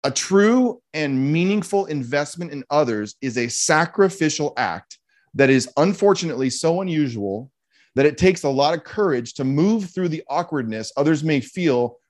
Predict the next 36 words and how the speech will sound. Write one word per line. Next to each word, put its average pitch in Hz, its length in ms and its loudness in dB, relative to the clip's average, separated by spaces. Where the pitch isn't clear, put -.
when 123 100 -4
we 135 120 0
begin 127 340 -2
that 113 140 -2
investment. 110 520 -4
Sometimes 226 520 -2
we 185 120 -6
even 175 280 -6
feel, 151 600 2
I 147 140 2
would 151 140 0
say 170 140 4
we 156 140 2
even 196 360 4
feel 143 760 2
underqualified 175 1080 -2
to 139 100 -10
make 151 260 -4
a 185 60 0
meaningful 170 420 2
difference 147 460 -2
in 127 60 -2
the 120 60 0
lives 123 280 0
of 135 100 -4
others, 127 400 -2
or 247 300 0
feel 170 260 -8
that 151 140 -10
we 151 100 -2
lack 156 320 -4
enough 151 240 2
knowledge 165 440 6
of 147 140 -2
another 143 220 2
person 135 640 -2